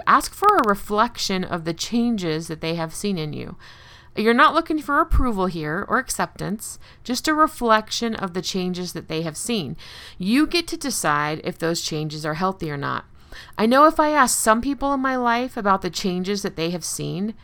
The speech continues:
they would not be happy <laughs> about them. They might say things like, "You don't take care of the family anymore.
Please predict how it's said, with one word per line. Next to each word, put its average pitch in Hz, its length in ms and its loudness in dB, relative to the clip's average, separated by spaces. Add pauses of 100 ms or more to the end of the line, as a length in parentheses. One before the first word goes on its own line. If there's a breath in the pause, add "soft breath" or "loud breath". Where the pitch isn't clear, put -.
(200 soft breath)
they 233 380 2
would 202 240 0
not 156 300 2
be 180 80 0
happy 190 400 0
<laughs> - 0 -
about 196 320 4
them. 175 260 0 (540 loud breath)
They 233 180 4
might 311 300 2
say 285 180 0
things 254 340 -4
like, 220 340 -2
"You 196 320 0
don't 320 200 0
take 339 200 -2
care 240 180 2
of 226 80 0
the 220 80 -4
family 214 400 0
anymore. 147 460 -4